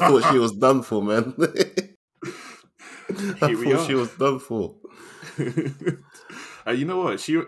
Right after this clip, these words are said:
Speaker 2: that character, the, the, the psychiatrist, she kinda reminds me of the, I feel like we might see her in the sequel to this, because that happened with, um, another film, completely, um, different film, Terminator,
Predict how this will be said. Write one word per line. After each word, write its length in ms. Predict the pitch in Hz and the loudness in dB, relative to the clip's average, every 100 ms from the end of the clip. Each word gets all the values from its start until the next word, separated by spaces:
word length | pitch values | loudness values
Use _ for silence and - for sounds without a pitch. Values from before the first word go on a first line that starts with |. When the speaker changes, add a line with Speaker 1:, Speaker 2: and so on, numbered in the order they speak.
| 117 | -6
Speaker 2:
that 220 | 156 117 | -6 -6
character, 480 | - 151 - - 95 | -4 -4 -6 -8 -10
the, 400 | 87 101 98 90 | -8 -8 -8 -10
the, 600 | 98 92 92 92 87 - _ _ _ _ 101 | -10 -10 -8 -10 -12 -14 _ _ _ _ -12
the 60 | 98 | -12
psychiatrist, 760 | 107 95 113 107 101 98 - | -12 -8 -6 -6 -8 -14 -14
she 160 | - 139 | -10 -10
kinda 280 | 139 165 160 | -8 -6 -4
reminds 380 | 127 117 127 110 | -4 -6 -8 -8
me 160 | 107 | -10
of 240 | 98 104 87 - | -10 -12 -12 -12
the, 540 | 95 92 90 87 90 - _ _ _ _ _ - | -10 -8 -8 -10 -12 -18 _ _ _ _ _ -12
I 40 | 107 | -4
feel 160 | 196 | -2
like 80 | 123 | -2
we 80 | 104 | -4
might 160 | 131 - | -8 -8
see 180 | 135 110 | -8 -8
her 120 | 104 | -8
in 180 | 104 98 | -8 -12
the 40 | |
sequel 460 | 87 - 90 104 104 | -12 -12 -14 -12 -12
to 100 | 110 | -10
this, 300 | 113 127 - _ | -10 -12 -16 _
because 280 | 101 110 95 | -12 -10 -10
that 120 | 110 | -12
happened 340 | - 131 113 104 | -12 -12 -12 -10
with, 140 | 101 | -10
um, 220 | 98 95 | -10 -10
another 300 | 90 95 95 | -12 -12 -14
film, 320 | 90 90 85 82 | -16 -16 -16 -16
completely, 500 | 92 90 107 104 90 - _ 80 | -18 -8 -8 -8 -18 -20 _ -14
um, 460 | 80 82 80 82 - _ _ _ _ _ - | -12 -12 -16 -20 -20 _ _ _ _ _ -18
different 280 | 90 87 | -16 -18
film, 320 | - 90 87 78 | -16 -16 -16 -16
Terminator, 520 | 95 95 104 107 101 | -16 -12 -12 -12 -14